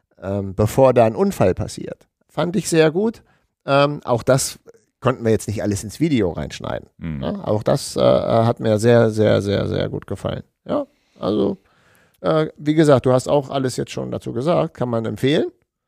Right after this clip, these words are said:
Speaker 2: Ja, ich
Speaker 1: Und
Speaker 2: verlinke unten nochmal den, den Link zu, zu, zu Mikes Webseite. Der bietet am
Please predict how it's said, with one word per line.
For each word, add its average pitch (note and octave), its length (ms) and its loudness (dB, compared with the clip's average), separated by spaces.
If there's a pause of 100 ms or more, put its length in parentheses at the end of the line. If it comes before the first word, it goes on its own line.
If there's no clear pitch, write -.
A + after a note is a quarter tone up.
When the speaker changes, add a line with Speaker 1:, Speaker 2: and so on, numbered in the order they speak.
Speaker 2:
Ja, A2 160 6
ich A2 100 2
Speaker 1:
Und D3+ 60 0
Speaker 2:
verlinke D#3 320 4
unten D3 280 0
nochmal B2 540 4 (240)
den, A2+ 180 -4
den A2 180 -4
Link B2 260 -4
zu, A2 500 -4
zu, G#2+ 320 -8
zu G2+ 180 -10
Mikes G#2+ 320 -2
Webseite. C#3 540 0
Der A2 120 -2
bietet A#2 580 -8
am G2+ 300 -6